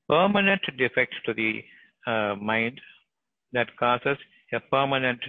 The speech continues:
blow to the hormones, which results in the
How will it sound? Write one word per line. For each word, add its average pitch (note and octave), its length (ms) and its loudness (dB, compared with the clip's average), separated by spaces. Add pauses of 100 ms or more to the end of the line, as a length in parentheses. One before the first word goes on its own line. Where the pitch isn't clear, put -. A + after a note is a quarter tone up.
(180)
blow C#3 220 2
to C3+ 140 -6
the A2+ 240 -6 (400)
hormones, B2 540 -2 (720)
which C#3 120 0 (120)
results B2 380 -2
in A#2+ 200 -8
the G#2+ 240 -2